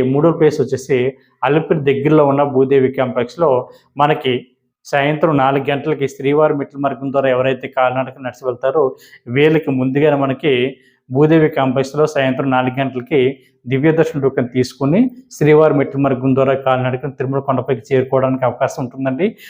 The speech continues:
అక్కడ టోకెన్ తీసుకునేటప్పుడు ప్రతి ఒక్కరు కూడా తప్పనిసరిగా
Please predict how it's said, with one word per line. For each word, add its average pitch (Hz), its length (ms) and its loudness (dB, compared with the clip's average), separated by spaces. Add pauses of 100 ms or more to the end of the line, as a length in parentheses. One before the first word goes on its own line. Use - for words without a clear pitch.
(180)
అక్కడ 147 260 0
టోకెన్ 151 360 2
తీసుకునేటప్పుడు 151 460 0
ప్రతి 139 260 -4
ఒక్కరు 139 240 0
కూడా 135 160 0
తప్పనిసరిగా 135 640 -2